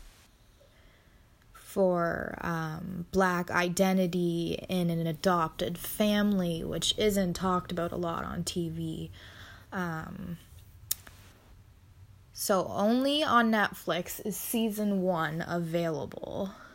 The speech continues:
which sucks. <laughs> I don't have satellite because I just watch Netflix, and this is the main reason why I'm making this podcast,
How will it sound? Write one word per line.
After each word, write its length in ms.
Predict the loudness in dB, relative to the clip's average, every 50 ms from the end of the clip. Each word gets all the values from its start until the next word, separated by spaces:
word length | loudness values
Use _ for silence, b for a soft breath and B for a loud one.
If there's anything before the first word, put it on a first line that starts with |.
| B B B B B B
which 400 | -8 -6 -6 -6 -6 -8 -8 -6
sucks. 920 | -6 -6 -4 -4 -2 0 0 0 0 -2 -4 -10 -10 -6 -6 -4 -6 -6 -10 -12
<laughs> 1300 | -20 -14 4 4 6 6 6 0 -8 -12 -10 -4 -4 -2 -2 -2 -6 -8 -12 -12 -16 -18 -20 -20 -20 -4 4
I 160 | 8 8 10
don't 180 | 10 10 8 10
have 240 | 10 10 10 10
satellite 800 | 6 6 8 8 8 8 6 4 2 2 2 2 2 0 0 0
because 240 | -2 0 2 4 4
I 140 | 6 4 4
just 320 | 4 4 2 2 4 4
watch 280 | 6 6 4 4 4 2
Netflix, 760 | 2 2 2 2 0 -4 -4 -4 -4 -4 -4 -2 -2 -2 0
and 260 | 0 -2 -2 -2 -4
this 200 | -4 -4 -2 -2
is 100 | -2 0
the 100 | 2 2
main 260 | 4 4 4 4 4 2
reason 420 | 4 4 4 4 2 2 2 2
why 200 | 2 2 2 2
I'm 160 | 2 2 2
making 460 | 2 2 0 0 0 0 0 0 0
this 180 | -2 -2 -2 -4
podcast, 840 | -4 -4 -4 -4 -4 -4 -6 -6 -6 -6 -6 -6 -8 -8 -8 -10